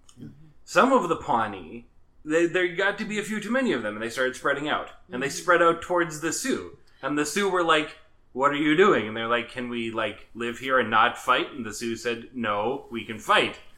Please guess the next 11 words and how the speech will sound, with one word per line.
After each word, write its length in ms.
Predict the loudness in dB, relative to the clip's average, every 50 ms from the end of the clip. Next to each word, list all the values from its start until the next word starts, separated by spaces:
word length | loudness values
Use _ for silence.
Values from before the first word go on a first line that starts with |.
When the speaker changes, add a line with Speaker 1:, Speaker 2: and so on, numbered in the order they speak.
| -14 -8
Speaker 1:
And 160 | -6 -4 -2
also, 320 | -2 -2 0 0 0 -2 -2
they 100 | -2 -4
prefer 280 | -4 -6 -10 -8 -8 -8
to 60 | -8
be 60 | -10 -12
called 240 | -10 -10 -10 -8
Dakota. 400 | -8 -10 -10 -10 -10 -10 -10 -10 -6
Speaker 2:
Yeah. 220 | -4 -2 -2 -2 -4 -10 -18 _ _ -20 -20 -20 -18 -14
Speaker 1:
Now. 340 | -10 -10 -8 -8 -10 -12 -14 _ -20 -20 -10
Speaker 2:
Yeah. 280 | -4 -4 -4 -4 -4